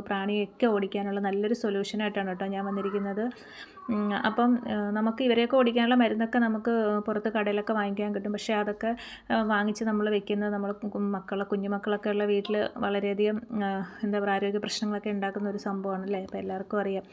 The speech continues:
അപ്പം നമുക്ക് വീട്ടിലുള്ള സാധനങ്ങൾ വെച്ചിട്ട് തന്നെ ഇവരെ ഓടിക്കാനുള്ള സൊല്യൂഷൻ നമുക്ക് റെഡിയാക്കാം കേട്ടോ. അപ്പോൾ ഈസി ആയിട്ട് നമുക്ക് ചെയ്യാൻ പറ്റുന്ന ഒരു ടിപ്പാണ്. അപ്പോൾ നമുക്ക് വീഡിയോയിലേക്ക് പോവാം. അപ്പോൾ നമുക്ക് ഫസ്റ്റ് ടിപ്പ് നോക്കാം. അപ്പോൾ അതിനായിട്ട് ഞാനിവിടെ ഒരു ബൗൾ എടുത്തിട്ടുണ്ട്. അതിലേക്ക് ഞാൻ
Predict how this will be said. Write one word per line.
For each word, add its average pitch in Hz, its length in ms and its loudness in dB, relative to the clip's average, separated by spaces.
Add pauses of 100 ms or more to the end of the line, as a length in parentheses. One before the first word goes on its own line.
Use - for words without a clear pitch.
(300)
അപ്പം 233 200 4
നമുക്ക് 226 280 4
വീട്ടിലുള്ള 233 520 2
സാധനങ്ങൾ 208 480 0
വെച്ചിട്ട് 202 320 -2
തന്നെ 202 240 0
ഇവരെ 202 220 0
ഓടിക്കാനുള്ള 196 560 -2 (340)
സൊല്യൂഷൻ 202 420 0
നമുക്ക് 196 280 -2
റെഡിയാക്കാം 185 320 -2
കേട്ടോ. 185 280 -4 (400)
അപ്പോൾ 214 260 -2
ഈസി 233 300 4
ആയിട്ട് 240 160 4
നമുക്ക് 220 280 0
ചെയ്യാൻ 208 280 2
പറ്റുന്ന 202 260 -2
ഒരു 196 100 -4
ടിപ്പാണ്. 190 580 -2
അപ്പോൾ 220 160 -2
നമുക്ക് 208 260 -2
വീഡിയോയിലേക്ക് 190 500 0
പോവാം. 185 320 -4 (1600)
അപ്പോൾ 247 180 2
നമുക്ക് 240 240 6
ഫസ്റ്റ് - 340 -2
ടിപ്പ് 214 280 0
നോക്കാം. 190 340 -2 (1040)
അപ്പോൾ 247 160 2
അതിനായിട്ട് 262 320 8
ഞാനിവിടെ 226 360 4
ഒരു 214 100 4
ബൗൾ 208 280 4
എടുത്തിട്ടുണ്ട്. 208 500 0
അതിലേക്ക് 220 380 2
ഞാൻ 196 260 0